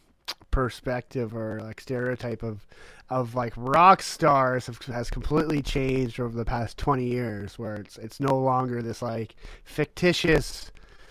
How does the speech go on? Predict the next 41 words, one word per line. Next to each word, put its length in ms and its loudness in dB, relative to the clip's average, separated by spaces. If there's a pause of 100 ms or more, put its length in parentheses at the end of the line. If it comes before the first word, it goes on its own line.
(320)
uh, 380 0
figure 520 6
that 180 2
shows 380 6
up, 320 6
like, 280 2
once 340 2
in 60 0
a 60 2
blue 280 2
moon 580 6
on 160 -2
a 60 -4
stage 720 2
and 120 -6
is, 120 -8
like, 180 -6
this, 260 -6
like, 360 -4
yeah, 200 -2
larger 400 0
than 160 -6
life. 420 -2
It's 240 -14
like, 300 -8 (580)
um, 580 -6
like, 140 -6
Trent 220 6
Reznor 480 4
had, 320 2
um, 440 -4 (340)
uh, 260 -4
his 200 -6
theory, 260 -2
the 100 -4
ha-, 220 2
the 120 -2
thousand 500 4
true 280 0
fans 640 -2
theory. 540 -4